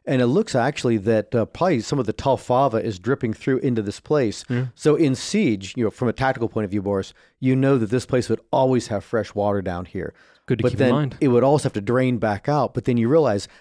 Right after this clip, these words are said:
Speaker 1: they've cut numerous chambers, like indoor swimming pools, down here, down below here, and you've been taken through not an impossible maze, but a kind of a
Speaker 2: An
Speaker 1: warren.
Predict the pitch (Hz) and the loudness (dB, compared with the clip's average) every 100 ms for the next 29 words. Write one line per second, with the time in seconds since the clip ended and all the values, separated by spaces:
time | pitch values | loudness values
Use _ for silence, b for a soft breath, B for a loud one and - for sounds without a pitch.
0 | b 127 143 - - 127 - 123 123 147 | b 0 2 0 -2 0 0 0 2 2
1 | 156 127 110 - - 123 127 95 87 113 | 2 0 -2 -4 -2 0 0 -2 -4 -2
2 | 104 - - 147 143 131 117 - 143 131 | -2 -6 -2 0 2 2 0 0 -2 -2
3 | - 104 92 - b b _ - 123 123 | -2 -4 -4 -8 b b _ 0 0 0
4 | 101 120 101 95 110 113 104 101 110 127 | 0 -2 -2 -2 -2 0 -2 0 0 0
5 | - 92 87 b b b 135 120 104 107 | -2 -2 -4 b b b -2 0 0 -2
6 | - 151 147 123 - 143 135 113 b b | 0 -2 0 -6 -2 2 4 2 b b
7 | _ 156 190 170 - 151 127 123 113 139 | _ -4 -2 -2 -2 0 2 2 0 0
8 | 135 - 123 107 113 135 127 95 92 101 | 0 0 0 2 2 2 2 0 -4 -2
9 | 107 - 104 _ _ - 135 110 110 120 | -2 -4 -12 _ _ -6 -2 -2 0 2
10 | 143 139 | 4 6